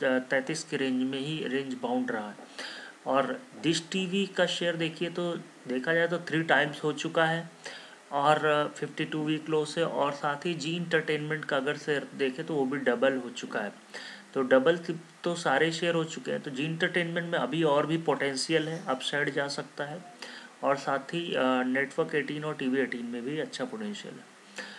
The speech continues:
तो अगर हम टीवी एटीन की share analysis करें दोस्तों, तो अगर, अ, Dish टीवी की, sorry,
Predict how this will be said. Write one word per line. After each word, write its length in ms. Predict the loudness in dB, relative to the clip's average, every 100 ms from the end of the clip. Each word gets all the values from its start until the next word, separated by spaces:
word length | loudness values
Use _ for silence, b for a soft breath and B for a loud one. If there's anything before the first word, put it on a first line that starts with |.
| B B 0
तो 60 |
अगर 220 | 2 4 2
हम 140 | 0
टीवी 420 | -4 -6 -2 0
एटीन 320 | 0 0 -4
की 120 | -2 -2
share 280 | 0 0
analysis 500 | 2 0 -2 -4 -6
करें 260 | -4 -4 -2
दोस्तों, 360 | -2 -4 -8 -8
तो 260 | -4 -4 -6 -14 -4
अगर, 340 | 0 2 2 0 0
अ, 140 | 2
Dish 240 | 4 2 0
टीवी 260 | 0 0
की, 140 | -2 -4
sorry, 280 | -2 -2